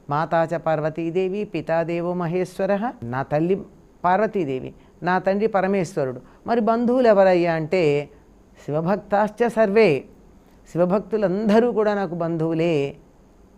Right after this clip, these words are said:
"వసుధైవ కుటుంబకం", నా కుటుంబం ఎంత అయ్యా అంటే, ఈ భూమండలం అంతా నాదే అనే విశాలమైనటువంటి భావన కలగడానికి మూల కారణమైనది.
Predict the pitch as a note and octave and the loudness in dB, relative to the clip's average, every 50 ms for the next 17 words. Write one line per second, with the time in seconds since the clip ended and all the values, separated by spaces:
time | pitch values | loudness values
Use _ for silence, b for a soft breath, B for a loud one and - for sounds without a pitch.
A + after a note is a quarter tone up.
0 | - - - - C3+ C3+ - - G3 E3+ F3 F#3 E3 C#3 C3 D#3+ E3+ E3+ E3+ - | -20 -20 -10 -8 -8 -6 -4 -4 -4 -2 0 -2 0 0 -2 -4 -4 -6 -10 -10
1 | - C#3+ C#3+ C3 B2 A#2+ A2 - A#2+ G#2 G#2+ A2+ A#2 G#2+ A2 A2 G#2 A2+ A2 - | -8 -8 -8 -6 -6 -8 -8 -8 -10 -10 -10 -12 -14 -14 -16 -18 -18 -20 -20 -20
2 | - - b b b b b b b D3 E3 F3+ F3 E3 - F3 D3+ G#3+ A3 A3+ | -20 -20 b b b b b b b -6 -4 -2 -2 -2 -4 -6 -4 -4 -2 -2
3 | A3+ G#3 G3 F#3 F#3 F3 G#3 G3 F#3 F3+ F3 F3+ F#3 F3 A#3+ C4 C4 B B B | -2 0 0 -2 0 2 2 2 4 2 2 0 0 0 0 -2 -2 B B B
4 | B B F#3 F#3+ F#3 E3 D#3 F3 F#3+ G3+ G#3+ G#3+ A3 A3 G#3+ G#3+ G#3+ G3+ G#3 G3+ | B B -2 -2 -2 0 -2 -2 -2 -2 0 0 0 0 0 -4 -4 -2 -2 -2
5 | F#3+ F3+ F3+ F#3 F#3 D#3 D#3+ D#3+ D#3+ - - F3+ F3 E3+ E3 D#3 D3 D3 C3+ - | -2 -2 -4 -6 -6 -4 -4 -4 -6 -6 -6 -4 -4 -2 -2 -4 -4 -6 -6 -2
6 | F#3+ F3+ F#3 G3+ A3+ A#3+ A#3+ A#3 A3+ A3 G3+ F#3+ E3+ E3+ F3 E3+ E3 D#3+ D3+ C3 | 0 2 2 2 2 0 0 -2 -2 -2 -2 -4 -4 -4 -6 -6 -6 -6 -6 -2
7 | C#3+ D#3 D#3 D#3+ F3 F3 E3+ D3+ C#3+ C#3 C3 b b b b b b b - - | -2 0 0 0 0 -2 -2 -4 -6 -6 -8 b b b b b b b -2 0
8 | D#3 E3 F3+ F#3+ G#3 G3+ G3 F#3 E3+ E3+ - D#3+ C#3+ C#3+ D#3 F#3 G#3 G3+ G#3 G3+ | 0 0 2 2 2 2 2 2 0 -2 -4 -6 -6 -4 -2 0 0 0 0 -2
9 | F3+ E3+ D3+ D3+ C#3+ C3+ C3 C3 B2 A#2+ A#2 B2 A#2+ | -2 -2 -2 -4 -6 -6 -6 -6 -6 -6 -8 -8 -10